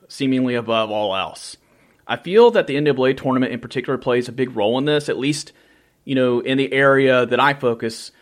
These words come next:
or have more interest in, in the recreational league area. I don't think this is a purposeful move or anything,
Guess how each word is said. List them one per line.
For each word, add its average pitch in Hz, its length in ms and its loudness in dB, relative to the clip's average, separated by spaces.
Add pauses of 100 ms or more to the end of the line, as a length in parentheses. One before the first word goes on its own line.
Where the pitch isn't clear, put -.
(220)
or 113 160 0
have 117 260 0
more 120 240 0
interest 117 320 -6
in, 110 340 -6
in 123 200 -2
the 120 240 -2
recreational 143 720 0
league 87 280 -6 (140)
area. 73 380 -10 (720)
I 135 80 0
don't 214 240 2
think 196 140 0
this 151 180 -2
is - 80 -10
a 104 80 -2
purposeful 202 560 0
move 208 540 2
or 147 160 2
anything, 180 500 -4